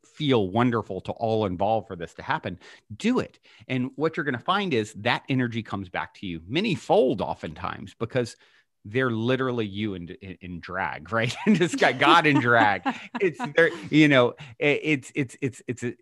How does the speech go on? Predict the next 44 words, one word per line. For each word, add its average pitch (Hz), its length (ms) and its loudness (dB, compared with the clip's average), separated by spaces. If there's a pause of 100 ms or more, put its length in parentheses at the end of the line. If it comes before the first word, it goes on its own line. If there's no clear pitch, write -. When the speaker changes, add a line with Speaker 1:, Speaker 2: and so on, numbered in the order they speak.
(160)
Speaker 1:
you 120 140 -4
know, 87 220 -6
it's 113 160 -14
a 110 40 -2
great, 120 500 -4 (100)
um, 92 480 -6 (160)
it's 107 120 -14
a 117 80 -4
really 127 500 0 (160)
funny 120 320 4
thing 104 320 -2
that's 80 180 -8
happening 85 460 -4
here 78 240 -12
that 78 180 -10
we're, 80 160 -10
you 82 120 -10
know, 80 120 -10
this 80 180 -18 (100)
game 90 460 -4
that 78 180 -12
Source 101 420 -10
is 80 100 -14
playing 101 460 -8
with 76 160 -12
herself, 78 520 -12 (440)
um, 78 460 -10 (140)
pretending 110 500 -2
to 101 40 -2
be 95 180 -6
the 87 200 -8
other. 85 340 -8
And 73 260 -14 (100)
really 87 340 -8
there's, 82 340 -12
there's 85 200 -12
only 82 180 -10
one 78 160 -10
of 76 80 -10
us 78 140 -16
in 80 80 -12
the 76 60 -12
room. 135 280 0 (300)
And 117 340 2